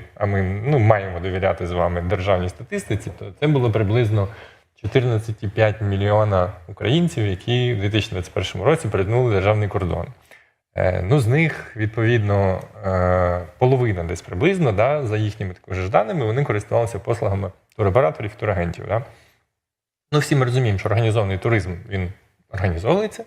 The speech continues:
і, відповідно, у нас на ринку працюють туристичні агенти, туристичні оператори.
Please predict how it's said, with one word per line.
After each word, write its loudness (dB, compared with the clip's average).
і, -2
відповідно, 0
у -10
нас -4
на 0
ринку 2
працюють 0
туристичні -6
агенти, 2
туристичні -4
оператори. -18